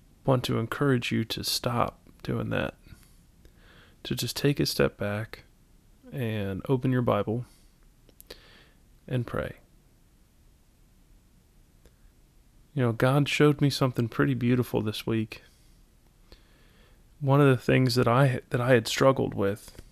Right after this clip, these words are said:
uh, for the longest time was,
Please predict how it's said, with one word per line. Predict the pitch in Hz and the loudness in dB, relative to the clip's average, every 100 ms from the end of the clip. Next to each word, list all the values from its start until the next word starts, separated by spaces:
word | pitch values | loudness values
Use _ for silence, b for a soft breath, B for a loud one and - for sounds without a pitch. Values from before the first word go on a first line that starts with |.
| - _ _ _ _ _ _ _ _ b b b b b b _ | -20 _ _ _ _ _ _ _ _ b b b b b b _
uh, | 123 110 107 101 | -8 -6 -6 -8
for | 104 - | -8 -6
the | 113 110 | -4 -2
longest | 117 127 123 117 - | 0 2 0 -2 -4
time | - 127 113 107 117 - _ _ _ _ _ _ _ _ b b b b b b b - | -4 -2 -2 -4 -8 -14 _ _ _ _ _ _ _ _ b b b b b b b -6
was, | 120 117 113 110 110 110 - - | -2 0 0 0 -2 -4 -4 -6